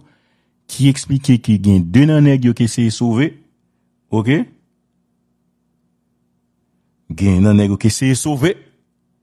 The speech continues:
y a l pran nèg yo nan espas, epi yo ekzekite. Kwa ke vot kou mouri. E, an tou ka, mesye, se pa kòrèk.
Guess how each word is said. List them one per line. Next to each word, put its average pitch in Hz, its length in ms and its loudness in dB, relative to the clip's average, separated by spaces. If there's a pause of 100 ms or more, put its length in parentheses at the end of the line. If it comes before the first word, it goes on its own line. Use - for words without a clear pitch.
(200)
y - 140 0
a 92 60 2
l 95 120 -2
pran 165 300 4
nèg 156 180 2
yo 151 60 4
nan 143 160 4
espas, - 580 -6 (380)
epi 98 240 0
yo 90 60 0
ekzekite. 82 520 -10 (320)
Kwa 185 160 -4
ke 185 140 -4
vot 165 160 -8
kou 147 100 -6
mouri. 135 280 -10 (2250)
E, 95 80 -4 (1400)
an - 80 -20
tou 87 100 -10
ka, 85 160 0
mesye, 95 320 -4
se 90 160 -10
pa 101 160 -6
kòrèk. 69 400 -8